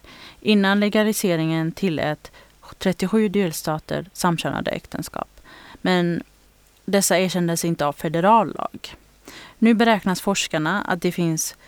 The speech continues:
femhundratusen, femhundratrettontusen gifta par av samma kön i U S A.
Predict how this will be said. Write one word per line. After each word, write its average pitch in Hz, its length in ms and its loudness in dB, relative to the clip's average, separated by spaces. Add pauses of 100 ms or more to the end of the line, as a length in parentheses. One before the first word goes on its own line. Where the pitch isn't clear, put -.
(300)
femhundratusen, 208 1300 2 (220)
femhundratrettontusen 196 1500 0
gifta 185 400 -4
par 151 340 -4
av 160 100 -4
samma 160 400 -4
kön 196 340 -4
i 180 100 -6
U 175 140 -8
S - 160 -8
A. 185 140 -10